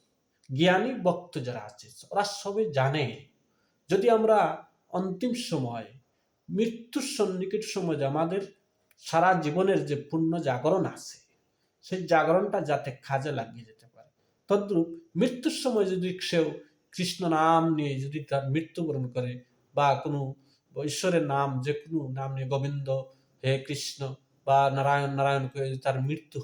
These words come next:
হয়, তো তদ্রূপ সে অনায়াসে বৈকুণ্ঠ ধামে বাস করতে পারে। আর যদি তার সারা জীবন কৃষ্ণ কৃষ্ণ বুদ্ধি যদি সে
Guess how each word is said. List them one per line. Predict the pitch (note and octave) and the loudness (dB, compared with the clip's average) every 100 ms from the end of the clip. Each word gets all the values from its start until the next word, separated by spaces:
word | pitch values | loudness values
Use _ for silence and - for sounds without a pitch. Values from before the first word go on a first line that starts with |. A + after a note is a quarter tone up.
| - | -4
হয়, | A#2+ A#2 - _ _ _ _ | -2 -2 -6 _ _ _ _
তো | E3+ - | -16 -10
তদ্রূপ | F#3+ F3 G3 A3 | -8 -6 -10 -10
সে | - A#3 - _ _ | -12 -14 -14 _ _
অনায়াসে | D#3 F#3+ F3 C#3+ - | 0 4 4 2 -2
বৈকুণ্ঠ | B2+ B2 B2+ - D#3+ F3+ A#3+ - _ _ C3+ | -6 -4 -6 -4 -8 -6 -8 -10 _ _ -2
ধামে | C3 A#2+ | -2 -2
বাস | A2 G#2 - | -4 -6 -6
করতে | - A2+ - - | -12 -16 -16 -20
পারে। | - G#2+ - _ _ _ _ _ | -18 -20 -20 _ _ _ _ _
আর | - F3+ E3+ | 0 0 2
যদি | F3+ F3+ | 0 0
তার | - F3 C#3+ C3+ - _ | 2 4 4 2 -6 _
সারা | - E3 E3+ C#3+ | 2 6 8 6
জীবন | D3+ E3 D#3 C3 - | 4 4 2 -2 -8
কৃষ্ণ | F3 - D#3+ | -10 -6 -8
কৃষ্ণ | - E3 - D3+ | -6 -10 -6 -6
বুদ্ধি | C#3 C3+ C3 | -6 -6 -4
যদি | C3 D#3+ - _ _ | -4 -6 -10 _ _
সে | - D3+ A#3+ | -6 -2 -2